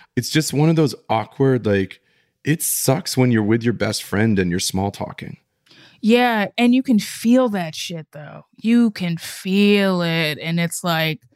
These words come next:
Speaker 2: how did we get here? Like,
Speaker 1: Yes.
Speaker 2: why are we here? Like, why are we talking like we're strangers? You know what I mean? And that awareness even makes the whole <laughs> situation all the more awkward and painful.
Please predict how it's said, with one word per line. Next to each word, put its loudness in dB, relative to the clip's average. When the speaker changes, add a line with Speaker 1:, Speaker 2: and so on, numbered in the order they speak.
Speaker 2:
how 2
did 2
we 0
get -2
here? -4
Like, 4
Speaker 1:
Yes. 4
Speaker 2:
why 0
are -4
we -2
here? 0
Like, -2
why 0
are 4
we 2
talking 0
like 0
we're 0
strangers? 0
You 0
know 4
what 4
I 4
mean? 4
And 6
that 0
awareness 2
even 4
makes 0
the 2
whole 2
<laughs> -4
situation 0
all -2
the -2
more 2
awkward -4
and 0
painful. 0